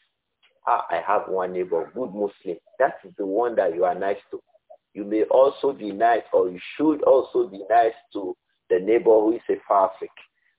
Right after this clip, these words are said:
We remember Ibn Hajar rahimahullah was telling us that Ismul Jar, Yashmalul Muslim, Wal Kafir, Wal Fasik, Wal Sadiq, Wal Adu. It may even be your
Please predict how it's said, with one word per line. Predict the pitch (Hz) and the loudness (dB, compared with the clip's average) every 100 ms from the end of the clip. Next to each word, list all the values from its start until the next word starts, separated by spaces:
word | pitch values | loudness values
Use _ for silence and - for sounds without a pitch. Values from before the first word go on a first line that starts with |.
| _ _ _ _ - | _ _ _ _ -10
We | 87 92 | -4 -2
remember | 95 110 120 117 | 0 0 2 2
Ibn | 95 92 90 | 2 -2 -6
Hajar | - - - 101 | -2 0 0 0
rahimahullah | - 107 101 95 92 104 107 - | -4 -6 -4 -2 2 4 2 -2
was | 90 - | -12 -4
telling | - 107 107 | -2 0 0
us | 98 90 | -2 0
that | 85 - | -2 0
Ismul | 82 - 90 87 | -6 -6 -10 -4
Jar, | 95 107 110 - _ _ _ _ | 2 4 4 0 _ _ _ _
Yashmalul | 101 98 - 90 92 90 92 | -2 -2 -2 -6 -4 -6 -4
Muslim, | 117 - 117 123 123 _ _ _ _ _ _ _ | -6 -4 0 0 -2 _ _ _ _ _ _ _
Wal | - 95 92 - | 0 0 0 0
Kafir, | 107 120 - 120 120 - - _ _ _ _ - | 2 2 2 -2 -4 -8 -20 _ _ _ _ -2
Wal | 95 98 - - | 2 2 -2 4
Fasik, | 110 110 104 - 123 - - - _ _ _ - | 6 6 4 0 -4 -6 -14 -18 _ _ _ -4
Wal | 101 98 - - | 0 0 0 0
Sadiq, | 101 101 120 120 - - - - _ - | 0 0 -6 -6 -8 -12 -12 -16 _ -2
Wal | 104 104 98 | 4 4 4
Adu. | 90 95 101 135 147 - - - - - | 2 2 0 2 0 -2 -14 -20 -20 -14
It | 113 - | -12 0
may | 123 139 | 4 6
even | 160 175 151 | 6 2 0
be | 147 | 4
your | 131 110 | 4 4